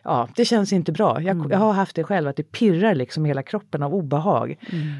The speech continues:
Speaker 1: Så jag har, tyvärr så springer inte jag längre, alltså jag joggar inte längre,
Speaker 2: Mm.
Speaker 1: men jag hoppas komma igång igen.
Speaker 2: Mm, men
Speaker 1: Men
Speaker 2: det här är en väldigt viktig grej, tänker jag.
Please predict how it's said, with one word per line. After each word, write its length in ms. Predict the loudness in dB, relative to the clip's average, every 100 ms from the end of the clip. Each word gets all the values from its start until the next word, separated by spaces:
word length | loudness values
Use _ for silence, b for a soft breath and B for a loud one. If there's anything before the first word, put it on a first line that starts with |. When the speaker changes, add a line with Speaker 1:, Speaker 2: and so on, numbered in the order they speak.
| -10
Speaker 1:
Så 140 | 0
jag 160 | 4 4
har, 360 | 6 4 2 -2 -10 _ -4
tyvärr 440 | 0 4 4 4
så 140 | 2 -2
springer 380 | 0 4 4
inte 160 | 4 2
jag 100 | 0
längre, 240 | 0 -2
alltså 140 | -2 2
jag 40 |
joggar 280 | 2 2 2
inte 180 | 0 0
längre, 320 | -2 -2 -2
Speaker 2:
Mm. 120 | -2 0
Speaker 1:
men 160 | 0
jag 80 | 2
hoppas 260 | 2 0 -2
komma 280 | 2 2
igång 280 | 4 2 2
igen. 300 | 2 2 0 -4
Speaker 2:
Mm, 200 | -6 -6
men 80 | -2
Speaker 1:
Men 120 | 4
Speaker 2:
det 80 | 4
här 160 | 4
är 40 | 0
en 40 |
väldigt 300 | 0 0 0
viktig 380 | -4 -4 -2 0
grej, 260 | 2 2 0
tänker 300 | -2 0 0
jag. 140 | 0